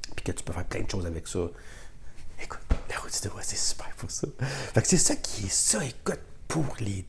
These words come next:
dix rabais qui reviendront pas la semaine prochaine. Je t'invite vraiment à aller voir la liste, la courte liste dans ton espace privé, euh, de prendre un ou deux là-dessus, là, tu dis, « OK, ça, là, faut pas que je le manque, parce que je sais, la semaine prochaine, ils sont, ils seront pas en spécial, donc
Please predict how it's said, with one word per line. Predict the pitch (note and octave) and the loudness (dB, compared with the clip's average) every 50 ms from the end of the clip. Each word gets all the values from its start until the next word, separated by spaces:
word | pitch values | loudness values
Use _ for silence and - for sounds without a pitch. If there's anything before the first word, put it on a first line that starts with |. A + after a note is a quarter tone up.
| - - | 0 4
dix | - E3 C#3+ - - | 4 6 6 4 2
rabais | - G2+ G#2 A#2 C3 | 2 2 2 2 2
qui | - - - | 2 2 0
reviendront | F#2 G2+ G2+ G2 F2 E2 | 4 4 2 2 2 -2
pas | - - A2+ | 2 2 2
la | G#2+ | 2
semaine | - - - F#2+ F2+ | 2 0 0 0 0
prochaine. | - - - - - - - E3 D#3+ D3+ C#3 - - - - - - - | 0 -2 -4 -2 0 6 8 8 10 8 8 4 0 -4 -4 -4 -4 -6
Je | - - | -4 -2
t'invite | - F#2+ F#2+ F2+ G2 A2+ F#2+ F#2 | 0 2 2 4 4 4 4 4
vraiment | F#2 G2 G2 G2+ F#2+ G2 A2 A#2 A#2+ A#2+ - - - - - - | 2 4 6 6 6 8 8 6 6 4 2 -2 -8 -8 -6 -2
à | - - - | 0 0 4
aller | G2+ G2 | 4 4
voir | E2+ - - - G2+ - C3 C3 C3 | 4 2 -2 -2 2 4 6 6 6
la | A2 G2 G2+ | 6 6 4
liste, | G2+ G2+ A2 C3+ C3 - - | 2 6 8 8 10 10 8
la | - - - - - - | 6 6 -2 -4 -2 4
courte | - - - B2+ - - | 4 4 4 4 4 4
liste | A#2 A2+ G#2+ A#2+ C3 B2 A#2+ | 6 6 8 8 6 6 6
dans | - G2+ | 4 4
ton | - G2+ G2 F#2+ | 4 4 4 2
espace | F#2 - - G2+ G#2 - - | 2 4 6 6 6 6 4
privé, | - - - F2+ F2 F#2 A#2 A#2+ B2+ B2 B2 - - - - - - | -4 -2 0 0 4 8 8 8 8 8 4 0 -10 -10 -10 -6 -4
euh, | F#2 F2+ F2+ F2 E2+ E2 | -2 0 0 2 2 0
de | E2 E2+ | 0 -2
prendre | - - - G2 G#2 G#2 G2+ F#2 F2+ F#2+ | -2 -2 2 6 8 8 10 8 8 8
un | F#2 F#2+ | 8 6
ou | F#2+ F2+ G2 F2+ | 6 6 6 6
deux | G2 F#2+ F#2+ G2 | 8 8 8 8
là-dessus, | F2+ D#2+ - - - - G2 F#2+ | 6 6 2 -2 -2 0 2 4
là, | F#2 F#2 F2 | 6 6 6
tu | E2+ - - - | 4 2 -2 2
dis, « | F2+ | 2
OK, | E2+ E2+ - - F2 D#2+ | 2 2 2 0 0 0
ça, | - - - F#2 F2 | 0 4 6 6 6
là, | F2+ E2+ E2 - - - | 8 6 4 2 -4 -6
faut | - - | -6 -2
pas | - E2+ | 0 0
que | E2 | 2
je | E2 F2 | 2 2
le | E2 | 2
manque, | F2 F2 E2 | 2 2 2
parce | D#2+ F2 - | 0 -2 -4
que | - | -2
je | - | -2
sais, | - - - | 0 0 0
la | |
semaine | - - - | 2 2 0
prochaine, | G2 - - - F2+ F2 - - - - - | 2 2 2 2 2 2 0 -2 -4 -6 -4
ils | - | -2
sont, | - F2+ F#2 F#2+ | -2 -2 -2 -2
ils | F#2 E2+ | 0 -2
seront | - - F#2 | 0 -2 -2
pas | - - F2 | 0 2 2
en | E2 | 2
spécial, | D#2+ - - F#2 F2 - - - F2 F2 E2 D#2+ | 2 0 0 0 0 2 2 2 4 2 2 2
donc | D#2 D#2 | 0 -2